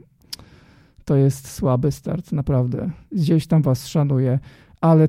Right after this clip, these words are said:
sam fakt, że, że profesor Niedźwiecka występuje na Marszu Wyzwolenia Zwierząt, przyznajcie, że jest ciekawe, no bo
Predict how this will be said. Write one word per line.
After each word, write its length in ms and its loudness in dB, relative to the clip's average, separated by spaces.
sam 240 2
fakt, 320 0
że, 440 2
że 280 2
profesor 400 -2
Niedźwiecka 480 2
występuje 800 2
na 180 2
Marszu 360 0
Wyzwolenia 500 0
Zwierząt, 380 0
przyznajcie, 540 -2
że 160 2
jest 140 0
ciekawe, 460 -2
no 120 0
bo 240 0